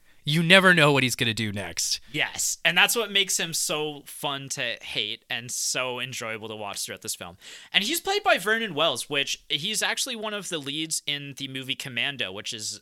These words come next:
Speaker 2: an Arnold Schwarzenegger film, which I haven't seen that one, actually.
Speaker 1: Oh,
Speaker 2: We
Speaker 1: really?
Speaker 2: will do at some point on this podcast
Speaker 1: I haven't seen
Speaker 2: as
Speaker 1: that one
Speaker 2: well.
Speaker 1: either. Is he a bad guy in it?
Speaker 2: Uh, I don't know. I didn't
Speaker 1: Okay.
Speaker 2: look that deep. The other kind of two characters that I do kind of wanna round out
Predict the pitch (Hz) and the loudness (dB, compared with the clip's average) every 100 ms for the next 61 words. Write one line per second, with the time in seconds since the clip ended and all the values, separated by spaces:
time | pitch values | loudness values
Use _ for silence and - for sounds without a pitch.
0 | - 117 110 107 - 131 120 123 - 123 | -10 -10 -10 -14 -8 -6 -6 -8 -8 -6
1 | - 104 101 98 - 98 101 110 180 240 | -6 -6 -6 -10 -10 -12 -10 -6 -2 -2
2 | 381 359 359 294 185 147 135 147 160 151 | -2 -2 -2 -2 -2 -2 -4 -4 -4 -4
3 | - 139 139 135 131 107 214 151 - 123 | 0 2 4 4 4 4 2 0 -2 -6
4 | 117 110 104 104 - 104 98 - 143 - | -8 -10 -8 -8 -8 -8 -4 -2 0 2
5 | 175 160 131 117 117 92 92 - - 113 | 2 2 2 2 0 -2 -4 -8 -10 -2
6 | 139 123 98 127 185 208 254 285 240 _ | 0 2 2 2 0 0 0 -2 -4 _
7 | _ 214 302 311 254 - 240 254 - 359 | _ 4 6 4 0 -2 -4 -2 0 -2
8 | 339 240 135 90 - 143 143 143 104 95 | -2 -2 -2 -4 -4 -2 0 2 2 2
9 | 120 110 92 - - - - - 269 427 | -2 -6 -10 -14 -18 -18 -20 -2 2 2
10 | 494 415 427 302 - - 220 - 160 165 | 2 4 2 2 0 0 0 0 2 2
11 | 202 202 185 165 139 139 151 175 160 147 | -2 -2 -2 -2 -2 -4 -4 -4 -6 -6
12 | 143 143 139 127 117 117 123 131 127 127 | -6 -6 -4 -6 -4 -4 -4 -4 -4 -4